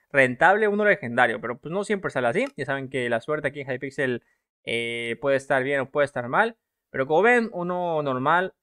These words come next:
épico, te sale en quince millones. Y ya si buscas uno legendario, que les digo, no hay muchos, eh, te salen cincuenta millones aproximadamente. O sea, uno legendario te sale en cincuenta millones aproximadamente. Como ven, aquí está, cincuenta y tres millones.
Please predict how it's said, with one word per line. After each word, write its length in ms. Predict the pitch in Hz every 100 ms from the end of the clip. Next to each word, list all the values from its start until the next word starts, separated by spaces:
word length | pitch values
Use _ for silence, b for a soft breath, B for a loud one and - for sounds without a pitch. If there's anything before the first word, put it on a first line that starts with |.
| _
épico, 460 | 165 180 214 226 214
te 80 | -
sale 440 | 151 151 160 165 151
en 140 | 123
quince 340 | 160 165 180
millones. 680 | 147 123 180 202 202 208 -
Y 320 | 143 131 123 123
ya 260 | 127 135 139
si 100 | 127
buscas 400 | 131 131 135 135
uno 180 | 135
legendario, 440 | 127 123 135 208 220
que 80 | 135
les 120 | 123
digo, 180 | 123 120
no 200 | 135 196
hay 120 | 202
muchos, 680 | 170 196 - 208 226 - _
eh, 380 | 143 135 135 127
te 80 | 127
salen 240 | 156 185
cincuenta 440 | 170 131 143 156 165
millones 280 | 127 147 156
aproximadamente. 640 | 127 - 123 120 120 -
O 20 |
sea, 160 | - 135
uno 140 | 180
legendario 320 | 185 135 147
te 60 | -
sale 120 | 151
en 80 | 151
cincuenta 560 | 139 127 147 165 180 165
millones 400 | 127 151 175 131
aproximadamente. 880 | - 196 - 147 143 147 185 226
Como 140 | 165 127
ven, 100 | 127
aquí 140 | 143
está, 280 | - 240 294
cincuenta 360 | - 135 143 131
y 40 |
tres 180 | 143 156
millones. 420 | 147 165 254 -